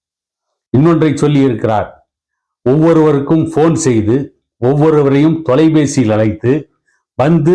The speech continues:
மருத்துவர் ஐயாவை பார்த்துவிட்டு போங்கள், பார்த்துவிட்டு போங்கள்' என்று அழைப்பு விடுத்திருக்கிறார்கள். மருத்துவர் ஐயா அவர்கள் என்ன எக்ஸிபிஷனா? 'என்னுடைய தந்தைக்கு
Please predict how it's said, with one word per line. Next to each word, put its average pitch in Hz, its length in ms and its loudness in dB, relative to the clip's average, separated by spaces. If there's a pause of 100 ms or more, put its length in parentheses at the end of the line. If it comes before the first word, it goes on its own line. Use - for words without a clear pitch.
(200)
மருத்துவர் 135 500 0
ஐயாவை 139 400 0 (140)
பார்த்துவிட்டு 127 600 -2 (100)
போங்கள், 101 360 -2 (560)
பார்த்துவிட்டு 139 600 0 (100)
போங்கள்' 107 400 0 (460)
என்று 135 360 0 (240)
அழைப்பு 165 360 0
விடுத்திருக்கிறார்கள். 101 920 -2 (580)
மருத்துவர் 143 500 0
ஐயா 143 260 2
அவர்கள் 123 300 0
என்ன 123 200 0
எக்ஸிபிஷனா? 117 640 -2 (880)
'என்னுடைய 117 340 0 (120)
தந்தைக்கு 143 440 0